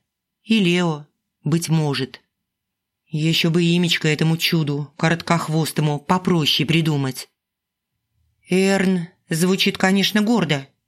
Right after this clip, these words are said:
но сухо как-то, неласково. «Давай в неформальной обстановке я буду называть тебя Пушистиком, а?» попросила песца, будто у нас и формальное общение тоже было запланировано.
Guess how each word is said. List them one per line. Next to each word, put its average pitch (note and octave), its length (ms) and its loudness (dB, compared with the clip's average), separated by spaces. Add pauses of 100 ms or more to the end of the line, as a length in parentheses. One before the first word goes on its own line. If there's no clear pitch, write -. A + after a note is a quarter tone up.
но A#3+ 240 2
сухо A#3 420 0
как-то, D#3 600 -2
неласково. D#3+ 800 0 (640)
«Давай F3+ 400 2
в F3 80 0
неформальной F#3 680 2
обстановке G3 640 0
я E3+ 280 2
буду F3+ 240 2
называть F#3+ 400 0
тебя F#3 340 0 (220)
Пушистиком, D#3 880 -2 (120)
а?» B3+ 240 0 (960)
попросила E3 640 -2
песца, D3 680 -4 (220)
будто F3 340 0
у F3 60 2
нас F3 240 0
и G3+ 40 2
формальное D3+ 600 0
общение D3+ 420 -2
тоже D#3+ 360 0
было D3 200 0
запланировано. C#3+ 840 0